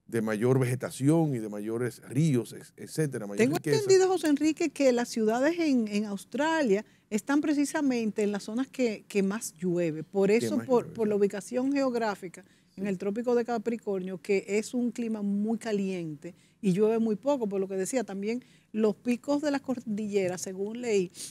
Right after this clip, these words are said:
Speaker 2: son muy bajos y no permite que el agua evapore, que sube suficiente para evaporar, entonces llueve muy poco. Pero me llamó la atención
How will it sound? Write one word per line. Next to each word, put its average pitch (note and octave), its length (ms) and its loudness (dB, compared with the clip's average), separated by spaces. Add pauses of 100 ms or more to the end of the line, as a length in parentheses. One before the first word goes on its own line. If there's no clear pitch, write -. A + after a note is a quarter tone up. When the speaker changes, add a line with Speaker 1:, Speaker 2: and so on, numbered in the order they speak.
Speaker 2:
son A#3+ 340 0
muy B3+ 420 4
bajos G3+ 520 0
y G3+ 40 -6
no G3+ 160 -6
permite A#3+ 640 0
que F#3+ 140 -4
el F#3 180 0
agua F#3 560 -4
evapore, E3+ 800 -6 (220)
que G3 100 -2
sube A#3 300 0
suficiente A#3 480 -6
para A3 180 -4
evaporar, G3+ 400 -4
entonces G#3 340 -8
llueve G#3 300 -4
muy A#3+ 160 0
poco. F3+ 260 -10 (280)
Pero C4 160 6
me B3+ 120 6
llamó C4 260 0
la G4+ 120 2
atención B3 600 0